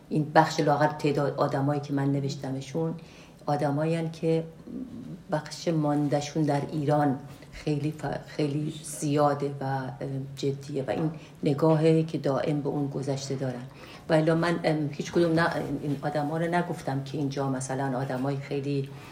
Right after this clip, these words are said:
اه، از نظر زندگی آدمای ناموفقی هستن، آدمایی هستن که کار دارن، زندگی می‌کنن، دارن تو این جامعه زندگی می‌کنن. ولی اون بخش عاطفیش، من در واقع گیرم اون چیزی که در واقع رضا بهش اشاره کرد، بخش درونی،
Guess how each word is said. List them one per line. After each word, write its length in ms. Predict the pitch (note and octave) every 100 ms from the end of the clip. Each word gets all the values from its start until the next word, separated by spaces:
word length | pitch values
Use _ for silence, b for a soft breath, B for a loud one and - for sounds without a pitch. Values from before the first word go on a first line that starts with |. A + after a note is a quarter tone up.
| B B -
اه، 320 | E3+ D3 C#3 -
از 220 | C#3 C#3+
نظر 300 | C3 D3 C#3+
زندگی 420 | C#3 C#3+ C3+ C#3
آدمای 360 | C#3+ C#3 C#3 C#3+
ناموفقی 800 | C#3 B2+ C3 C3+ - D#3 C#3 B2+
هستن، 340 | B2 - A#2+ B2 C#3
آدمایی 340 | C3+ C#3 C#3+
هستن 300 | C#3 C#3+ C3+
که 120 | C#3
کار 280 | - - D#3
دارن، 200 | D3 C#3+
زندگی 360 | C3+ B2+ C#3 D3
می‌کنن، 300 | C#3+ C#3 C#3
دارن 220 | C3+ C#3
تو 100 | -
این 80 | -
جامعه 280 | - D3
زندگی 380 | D#3+ D3 C#3 C#3+
می‌کنن. 360 | C#3+ C3+ C3 B2+ B B B B B -
ولی 400 | E3 A#3 A#3+ - -
اون 160 | G#3 D#3 -
بخش 320 | D#3+ D#3+ -
عاطفیش، 960 | E3+ - E3 D#3+ D#3+ D#3 - F3+ - -
من 160 | D#3 D#3
در 180 | D3+
واقع 280 | C#3+ D3 E3 D#3+ -
گیرم 400 | F3 E3 E3 D#3
اون 180 | D#3+ D#3
چیزی 260 | E3 D3
که 100 | C#3+
در 160 | D3 C#3
واقع 280 | C#3+ C#3+ C#3+
رضا 200 | C#3+ C#3
بهش 260 | C3+ - - -
اشاره 300 | - - C#3+
کرد، 300 | C#3 D#3+ D#3+ B B B -
بخش 320 | E3 D#3+ - D#3+ -
درونی، 800 | D#3+ D3 C#3 D3 D3 D3+ D3+ D3+